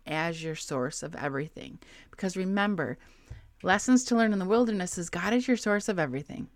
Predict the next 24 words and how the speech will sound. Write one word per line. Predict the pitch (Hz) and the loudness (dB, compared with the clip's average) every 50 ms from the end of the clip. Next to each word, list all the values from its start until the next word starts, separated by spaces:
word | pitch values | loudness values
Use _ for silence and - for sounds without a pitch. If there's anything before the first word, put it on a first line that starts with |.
| _ _ _ _ _ _ _ _ - - - - - _ _ - - - - | _ _ _ _ _ _ _ _ -20 -20 -20 -20 -20 _ _ -20 -18 -10 -2
And | 190 202 226 202 175 170 175 - - | 0 0 2 2 0 -2 -4 -8 -8
if | - 185 - | -10 -8 -4
we | 202 202 208 | -2 0 0
allow | 208 202 196 180 170 180 196 | 0 0 2 0 0 0 0
to | 202 196 | -2 -4
do, | 180 185 185 185 - - - - _ _ _ _ - | -4 -2 -2 -4 -4 -4 -10 -20 _ _ _ _ -14
for | - - 202 190 | -4 -2 -2 0
God | 160 170 170 170 180 180 - | 2 4 4 4 4 2 0
to | 190 170 | -4 -2
do | - 185 180 | 0 0 0
the | 180 180 170 | 0 0 0
work | 143 151 165 185 196 - - - | 4 4 4 4 4 -2 -8 -4
in | 156 165 185 | -2 0 2
us, | 185 226 311 - - - - _ _ _ - - - - - - - - - - - - _ _ - | 4 2 2 0 -4 -10 -10 _ _ _ -20 -20 -20 -20 -20 -20 -20 -20 -20 -20 -20 -20 _ _ 6
and | 226 247 254 226 185 170 175 185 185 196 - _ _ _ _ _ _ _ - | 8 10 10 8 6 4 0 -2 -4 -8 -12 _ _ _ _ _ _ _ -4
if | 196 185 - 185 | -4 -2 0 2
we're | 196 202 202 208 208 - | 4 6 6 6 4 2
obedient | - 196 202 175 156 175 170 180 214 220 247 277 262 247 - - | 2 0 0 0 0 -2 0 0 2 4 4 4 4 2 -2 -4
and | 196 196 | -2 0
we | 196 185 | 0 0
learn | 175 170 170 175 175 180 185 202 208 202 202 - | 0 0 0 0 2 2 2 0 -2 -2 -4 -4
the | 180 180 | -2 -2
lessons | 170 160 151 143 170 - - - 254 277 285 330 330 - - - - _ _ _ _ _ _ _ - - _ - | 0 2 0 0 0 0 -2 0 2 2 2 0 -2 -6 -10 -14 -14 _ _ _ _ _ _ _ -20 -18 _ -2
and | 196 208 202 190 185 180 180 180 170 - | 0 2 2 2 0 -2 -2 -4 -6 -6